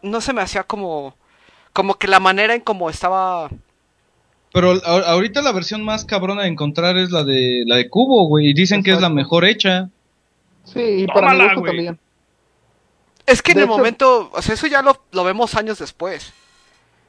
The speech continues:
Speaker 3: Mira, yo diría que, que, que el Twilight Princess de Wii fue una versión apresurada. ¿Y qué tan apresurada fue?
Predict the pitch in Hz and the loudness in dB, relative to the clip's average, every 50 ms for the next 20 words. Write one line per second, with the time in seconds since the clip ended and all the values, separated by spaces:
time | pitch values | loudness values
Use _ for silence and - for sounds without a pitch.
0 | _ _ _ _ _ _ _ _ _ _ _ _ _ _ _ _ _ _ _ _ | _ _ _ _ _ _ _ _ _ _ _ _ _ _ _ _ _ _ _ _
1 | _ _ _ _ _ _ _ - 208 214 185 165 175 208 214 254 285 285 285 294 | _ _ _ _ _ _ _ 2 4 4 4 4 4 2 2 2 0 -4 -4 -6
2 | 285 - 302 311 302 262 - _ _ _ _ _ _ _ _ _ _ _ - - | -4 -4 -4 -4 -4 -4 -8 _ _ _ _ _ _ _ _ _ _ _ -18 -16
3 | - - - - - - - - - 175 170 165 165 - - - _ 170 170 170 | -12 -12 -10 -10 -8 -8 -6 -4 -4 -2 -4 -4 -6 -10 -16 -12 _ -4 -2 -2
4 | 170 165 165 165 165 165 170 175 160 - - 196 202 226 240 226 - 247 247 277 | 0 -2 -2 -2 -2 -4 -6 -8 -10 -4 -2 0 0 0 -2 -4 -6 -10 -8 -6
5 | 254 220 202 175 175 185 214 214 220 208 208 226 214 185 175 170 - 190 190 196 | -6 -6 -6 -6 -6 -6 -6 -4 -4 -4 -2 -2 -2 -4 -4 -4 -4 -4 -4 -4
6 | 185 - _ _ _ _ _ _ - 180 180 190 180 175 - 185 170 196 214 202 | -8 -14 _ _ _ _ _ _ -2 0 2 0 -2 0 0 2 4 4 6 4
7 | 175 160 - 180 170 - 202 214 214 285 302 311 277 220 - 196 180 - 185 165 | 2 0 -2 -6 -2 2 2 2 4 2 0 0 0 -2 -2 -4 -4 -4 -2 0
8 | 175 185 208 214 214 202 185 196 254 - | 2 2 2 2 0 -2 -2 -2 -4 -6